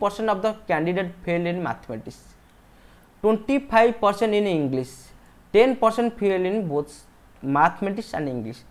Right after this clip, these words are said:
then how much percentage pass in the both the subject। ତେଣୁ ସେ କହନ୍ତି ଟୋଟାଲ ପରସେଣ୍ଟେଜ କେତେ? ନା, ଷ୍ଟୁଡେଣ୍ଟ ହଉଛି ହଣ୍ଡ୍ରେଡ ପରସେଣ୍ଟ ଆମେ ନବା। ଏଟାକୁ ଆମେ କ'ଣ ଭେନ୍ ଡାଇଗ୍ରାମରେ କରିଦେବା। ଟୋଟାଲ ଷ୍ଟୁଡେଣ୍ଟକୁ ଆମେ ନେଇଯିବା କ'ଣ? ଇ।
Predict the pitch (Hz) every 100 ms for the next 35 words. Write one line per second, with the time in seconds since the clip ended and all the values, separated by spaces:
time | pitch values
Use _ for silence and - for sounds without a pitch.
0 | - - 160 208 247 240 151 202 233 240
1 | 233 - 175 170 208 202 208 - 156 156
2 | 165 160 202 190 143 151 - 202 - 120
3 | - 123 - - - - - - 220 247
4 | - 247 247 240 240 233 214 247 233 226
5 | 226 233 226 220 226 233 233 170 175 180
6 | - 180 175 202 196 202 190 180 202 190
7 | 202 - 202 196 196 185 180 - - -
8 | - - 214 220 233 220 - - - 202
9 | 220 - 160 160 180 160 151 156 180 170
10 | 123 104 - - 175 220 214 - 185 185
11 | 196 190 185 185 180 175 185 196 135 -
12 | - - - - - - - - - -
13 | - - _ - - - - - _ -
14 | - - - - 165